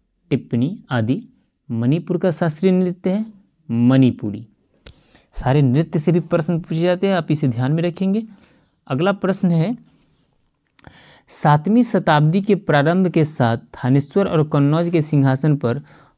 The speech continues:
हर्षवर्धन विराजमान हुआ। हर्षवर्धन पुष्यभूति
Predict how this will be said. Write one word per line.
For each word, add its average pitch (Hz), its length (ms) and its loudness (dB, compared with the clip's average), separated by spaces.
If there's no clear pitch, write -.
हर्षवर्धन 139 680 0
विराजमान 117 520 2
हुआ। 104 300 -10
हर्षवर्धन 190 680 0
पुष्यभूति - 1500 -2